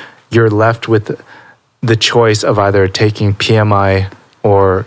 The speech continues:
tobacco money in hopes of staying around? And by staying around, you're able to do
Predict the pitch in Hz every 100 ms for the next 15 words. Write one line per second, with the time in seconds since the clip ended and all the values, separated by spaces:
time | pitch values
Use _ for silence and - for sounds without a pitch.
0 | - 107 101 104 104 95 90 95 98 -
1 | - - - 107 101 110 104 101 87 -
2 | _ _ - 117 113 110 104 98 113 151
3 | - _ - _ _ _ _ _ 123 110
4 | 98 95 107 98 113 110 110 107 104 107
5 | 113 120 101 95 92 95 98 95